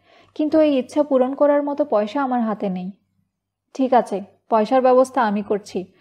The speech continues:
সরকারি তহবিল থেকে পয়সার বন্দোবস্ত করে দেব।"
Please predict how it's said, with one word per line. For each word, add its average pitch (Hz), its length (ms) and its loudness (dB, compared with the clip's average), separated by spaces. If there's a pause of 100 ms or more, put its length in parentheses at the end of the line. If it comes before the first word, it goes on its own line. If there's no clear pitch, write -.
(520)
সরকারি 254 460 2
তহবিল 247 360 2
থেকে 285 240 -2
পয়সার 233 360 0
বন্দোবস্ত 208 540 -2
করে 196 220 -4
দেব।" 190 260 -8